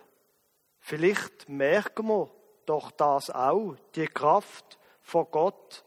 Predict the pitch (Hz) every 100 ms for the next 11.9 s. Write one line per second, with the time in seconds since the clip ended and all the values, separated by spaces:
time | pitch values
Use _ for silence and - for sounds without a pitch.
0 | _ - 127 127 170 185 - _ _ _
1 | - 143 135 - 113 113 - - 139 120
2 | _ _ _ _ _ _ _ _ _ _
3 | _ _ _ _ _ 147 160 214 202 202
4 | 190 - - - - - _ - 180 185
5 | 170 170 160 180 160 147 - 160 226 233
6 | 240 226 160 143 - - 120 - _ _
7 | _ _ _ _ _ 151 - 165 190 208
8 | 202 - 180 196 240 247 220 196 - 175
9 | 202 - 185 185 147 175 196 190 180 151
10 | 139 165 185 180 156 _ _ _ - 156
11 | 147 139 131 - 123 127 _ - 120